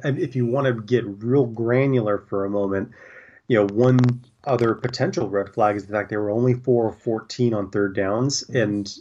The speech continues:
Speaker 1: which was, again, slightly better than what they allowed to Wyoming, or excuse me, Hawaii. You know, the Warriors were only three of seventeen. But if I, if I'm looking at one thing in particular, it's the fact they were oh for six on third and long.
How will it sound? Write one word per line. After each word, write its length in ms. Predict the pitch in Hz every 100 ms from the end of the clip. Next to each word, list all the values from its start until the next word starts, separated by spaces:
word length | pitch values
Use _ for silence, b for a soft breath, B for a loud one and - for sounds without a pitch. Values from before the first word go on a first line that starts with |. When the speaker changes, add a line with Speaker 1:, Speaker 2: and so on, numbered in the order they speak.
| _
Speaker 1:
which 300 | 208 139 131
was, 260 | 143 127 - - 196
again, 300 | 202 151 123
slightly 420 | 110 - 139 135 120
better 240 | 123 113
than 180 | 104 104
what 140 | 104
they 120 | 107
allowed 400 | 101 98 101 98
to 80 | 104
Wyoming, 540 | 95 92 131 135 98 135
or 140 | 110
excuse 240 | 113 -
me, 60 | 101
Hawaii. 520 | - 110 127 104 101 -
You 80 |
know, 200 | 113 104 -
the 80 | 110
Warriors 360 | 110 120 107
were 80 | 98
only 180 | 104 101
three 260 | - 113
of 120 | 107 -
seventeen. 640 | 139 135 123 135 82 - B B B B B B -
But 80 | 104
if 120 | -
I, 80 | 117
if 420 | 113 165 180 -
I'm 140 | 117
looking 180 | 123 135
at 140 | 127 110
one 240 | 131 131
thing 140 | 143
in 40 | 131
particular, 640 | 127 - 180 120 101 101
it's 120 | 90
the 80 | -
fact 180 | 113 -
they 80 | 104
were 160 | - 123
oh 140 | 117
for 140 | 120
six 500 | 113 - 139 - - -
on 200 | 127 107
third 240 | 120 110
and 100 | 101
long. 440 | 110 104 135 180